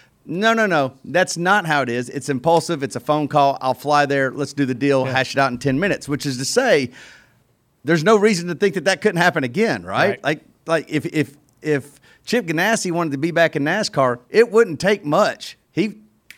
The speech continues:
Speaker 1: he does it on the feels, man.
Speaker 2: Right.
Speaker 1: It's all about the feels.
Speaker 2: It's interesting, too, because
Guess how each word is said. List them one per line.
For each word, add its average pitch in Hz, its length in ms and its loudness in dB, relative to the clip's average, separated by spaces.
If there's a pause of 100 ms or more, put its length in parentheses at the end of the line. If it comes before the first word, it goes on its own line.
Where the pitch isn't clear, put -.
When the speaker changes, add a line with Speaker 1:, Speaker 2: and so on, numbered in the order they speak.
(160)
Speaker 1:
he 165 160 -2
does 214 280 4
it 185 80 2
on 180 100 0
the 123 60 -2
feels, 180 440 2
man. 123 340 -2
Speaker 2:
Right. 117 200 -8
Speaker 1:
It's - 80 -6
all 185 100 0
about 185 160 0
the 135 60 -14
feels. 156 580 -4
Speaker 2:
It's - 80 -18
interesting, 156 440 -2
too, 196 200 4
because 143 420 -2